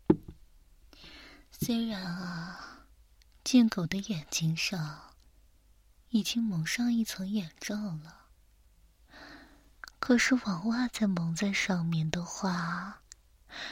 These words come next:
就会隐隐约约透出些主人的味道呢。<laughs> 这样不是很有意思吗？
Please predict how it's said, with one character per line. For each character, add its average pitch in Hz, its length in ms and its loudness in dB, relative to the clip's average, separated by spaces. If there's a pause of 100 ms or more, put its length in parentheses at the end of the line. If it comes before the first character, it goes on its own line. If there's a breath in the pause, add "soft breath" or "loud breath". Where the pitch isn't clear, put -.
(300 loud breath)
就 247 160 2
会 247 200 2
隐 226 360 4
隐 185 200 4
约 208 220 4 (160)
约 220 240 -2 (560)
透 - 280 -8
出 - 180 0
些 262 200 2
主 202 200 2
人 147 260 2
的 226 140 4
味 254 280 6
道 147 280 2
呢。 156 160 -8 (720)
<laughs> - 560 -2 (1900 loud breath)
这 247 300 6
样 180 540 -6 (440)
不 240 160 4
是 262 120 4
很 185 320 0
有 262 160 -2
意 190 280 0
思 165 200 -2
吗？ 143 380 0